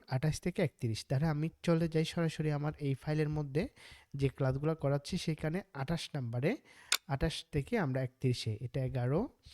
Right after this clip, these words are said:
আ, এরপরে হচ্ছে <clears throat> আঠাশ, এই যে আঠাশ, এখান থেকে ইনসার্ট মেনুটা শুরু হইছে। তো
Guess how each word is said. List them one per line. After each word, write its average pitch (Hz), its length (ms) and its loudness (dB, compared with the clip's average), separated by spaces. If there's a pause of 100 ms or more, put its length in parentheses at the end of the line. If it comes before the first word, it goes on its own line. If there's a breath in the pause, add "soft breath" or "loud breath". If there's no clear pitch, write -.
(600 loud breath)
আ, 123 180 0 (100)
এরপরে 143 380 0
হচ্ছে 151 440 0 (340)
<clears throat> 139 340 -4 (1800 soft breath)
আঠাশ, - 640 -2
এই 139 140 -2
যে 127 100 0 (100)
আঠাশ, 131 480 -4
এখান 127 260 -4
থেকে - 300 -10
ইনসার্ট 127 440 -6
মেনুটা 131 280 -4
শুরু 135 220 -6
হইছে। 110 300 -6 (960 loud breath)
তো - 60 -8